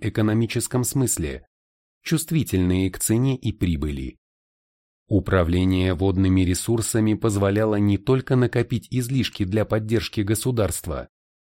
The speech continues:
но и создавать условия для возникновения первых дальних рынков. Поскольку торговля неизбежно сокращала расстояние между городами вдоль системы дамб,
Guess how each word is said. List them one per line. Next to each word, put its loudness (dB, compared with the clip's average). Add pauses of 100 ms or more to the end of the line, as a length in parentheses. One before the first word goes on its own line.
(160)
но 4
и 2
создавать 0
условия 0
для 0
возникновения 2
первых 0
дальних -2
рынков. -4 (840)
Поскольку 0
торговля 2
неизбежно 2
сокращала -2
расстояние 2
между 2
городами 2
вдоль 0
системы -2
дамб, -4